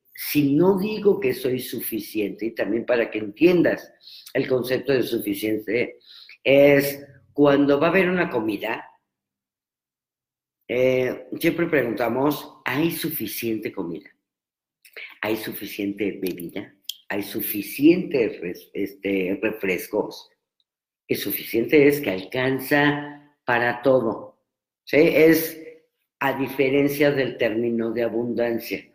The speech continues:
que este lo vamos a utilizar en otros momentos. O sea, soy abundante, está muy bien, pero no te lleva a la raíz de tu problema de tristeza, de coraje o de depresión,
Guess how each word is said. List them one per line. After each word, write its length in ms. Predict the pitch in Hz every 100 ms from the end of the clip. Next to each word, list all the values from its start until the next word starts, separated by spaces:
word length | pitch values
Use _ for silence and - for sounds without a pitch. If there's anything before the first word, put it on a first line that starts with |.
| _ -
que 80 | 123
este 200 | - 135
lo 160 | 127
vamos 320 | 90 85 98 113
a 40 |
utilizar 500 | - 98 85 92 104
en 160 | 113 87
otros 320 | 85 92 98
momentos. 640 | 110 139 123 - - - _ - -
O 60 | 120
sea, 280 | 123 - -
soy 300 | - 117 120
abundante, 500 | 131 143 120 104 120
está 160 | 117
muy 160 | 107 110
bien, 380 | 123 117 98 - _ _ _ _ _ _ _ _ _ _
pero 800 | 156 135 127 131 127 127 120 147
no 160 | 143 147
te 140 | 151
lleva 540 | 143 143 139 135 - - - _ -
a 80 | 120
la 180 | 110 107
raíz 380 | 101 113 123
de 80 | 127
tu 200 | - 120
problema 520 | 104 101 110 107 110
de 140 | 95 98
tristeza, 600 | 95 98 - 113 - 101
de 140 | 87
coraje 360 | 95 90 98 101
o 60 |
de 120 | 90 87
depresión, 680 | 92 - 95 - 98 90